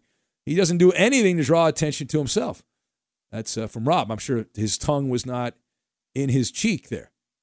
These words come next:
Sure that's not the, not the case at all. Uh, Justin in Cincinnati says, "Maybe your best monologue ever." Uh, there you go. He says, "However, the ratings are up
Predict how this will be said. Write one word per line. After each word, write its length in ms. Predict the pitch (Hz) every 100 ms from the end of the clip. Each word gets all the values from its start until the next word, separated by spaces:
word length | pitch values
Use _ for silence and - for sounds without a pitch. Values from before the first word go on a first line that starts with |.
| _ _
Sure 80 | 113
that's 300 | 104 - 120
not 220 | 110 -
the, 180 | 101 87 _ _ _ -
not 200 | 127 117
the 60 |
case 460 | 110 131 120 113 - -
at 160 | 113 123
all. 420 | 160 233 277 262 -
Uh, 280 | 143 143 135
Justin 360 | 160 185 170
in 100 | 156
Cincinnati 480 | 143 160 160 156 156
says, 220 | - 131
"Maybe 380 | 139 196 269 262
your 260 | 233 190 156
best 480 | - 220 269 -
monologue 720 | 170 208 285 262 254 254 254 220
ever." 480 | 269 214 190 127 _ _ _ _ _ _
Uh, 920 | 135 151 147 147 143 143 143 135 131 127
there 180 | 135 160
you 140 | 139 107
go. 100 | - _ _
He 80 | 127
says, 240 | 147 123
"However, 300 | 160 196 180
the 100 | 170
ratings 460 | 160 247 262 233 196
are 320 | 214 262 247
up 260 | 220 -